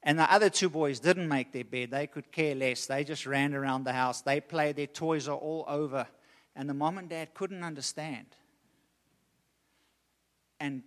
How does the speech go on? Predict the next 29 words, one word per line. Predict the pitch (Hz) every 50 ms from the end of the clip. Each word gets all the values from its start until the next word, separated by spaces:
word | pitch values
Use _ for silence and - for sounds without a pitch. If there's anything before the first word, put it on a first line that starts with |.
| _ _ _ _ _ -
asking | 175 180 196 185 - - - - 175 156 143 127
and | 117 120 -
finding | - - - 165 170 175 175 175 170 170 160 156
out, | - 151 147 143 127 - -
later | 135 135 143 151 - - 190 160
they | 143 135 131
found | - - - 170 151 156 151 147 -
out | - 143 131 127 -
that | - 135 120 -
this | - 160 165 - -
little | 175 175 165 165 147
Vietnamese | 135 147 147 151 151 - 147 147 143 143 147 143 117 117
boy | 120 135 139 135 135
was | 127 123 117 -
scared | - - - - - _ - 156 143 135 131 123 117 - - - _ - _ _ _ _ _ _ _ _ _ _ _ _ _ _ _ _ _ _ _ _ _ _ _ _ _ _ _ _ _ _ _ _ _ _ _ _ _
that | - 127 131
should | - - - - 170 160
he | 160 160
not | 139 139 147 156 160 156 - _ _ _ _ _ _ _ _ _ _ 113 113
walk | 113 127 156 160 147 123 - - - - - - _ _ _ _ _ _ _ _
the | 113
line | 117 120 123 131 135 139 139 127 120 110 - _ _ _ _ _ _ _ _ _
and | - 131 127 127
make | 131 139 147 -
his | - 160 147 123
bed | - _ - 135 127 127 120 110 - - _ - - - _ _ -
and | 139 135 120 -
be | - 156 160 160 - -
good | - 151 160 147 131 120 -